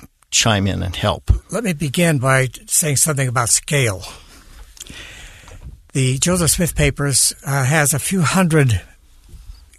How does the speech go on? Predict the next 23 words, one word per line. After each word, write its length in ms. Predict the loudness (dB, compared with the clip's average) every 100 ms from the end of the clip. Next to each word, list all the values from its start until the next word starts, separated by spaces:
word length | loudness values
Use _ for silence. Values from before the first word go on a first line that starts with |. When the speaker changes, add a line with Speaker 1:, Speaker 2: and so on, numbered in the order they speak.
| -18 -6
Speaker 2:
letters. 520 | 0 2 2 0 0
If 160 | 0 0
you 80 | 0
stack 360 | 2 2 2
all 200 | 2 2
of 40 | 2
the 80 |
incoming, 380 | 0 2 2 4
outgoing 480 | 4 4 2 4 4
together, 540 | 2 2 4 4 0 -4 -18 -20 -20 -20 -20 -20 -6
for 160 | -2
Brigham 280 | 2 4 6
Young, 280 | 6 6 6
we 80 | 4
have 280 | 4 2 -2
ten 280 | 2 2 2
thousand 480 | 2 4 6 6
outgoing 640 | 4 4 2 2 4 2 4
and 180 | 4 2
thirty 520 | 0 -8 2 4 4
thousand 520 | 2 2 4 2 2
plus 400 | 2 2 2 2
incoming, 680 | 2 0 2 0 2 0